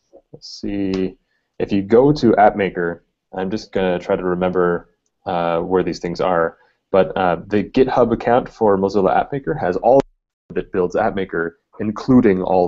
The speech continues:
the, the bricks. So let's go to the public thing here, and let's see if it's in here. Um, let's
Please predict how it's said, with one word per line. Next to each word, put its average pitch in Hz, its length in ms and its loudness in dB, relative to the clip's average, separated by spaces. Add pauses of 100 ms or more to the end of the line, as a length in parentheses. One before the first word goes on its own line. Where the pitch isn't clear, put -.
(120)
the, 85 100 -2 (140)
the 92 80 -2
bricks. - 600 -6 (1160)
So 92 360 4
let's 90 280 -4
go - 60 0
to 87 120 -4 (200)
the - 60 -6 (160)
public 110 340 -2
thing 104 140 -6 (140)
here, 95 380 -4 (440)
and 87 360 -8
let's 90 200 -2
see 87 520 -4 (200)
if - 140 -12
it's - 280 -12
in 107 220 -2
here. 92 720 0 (1400)
Um, - 520 -6
let's - 160 -8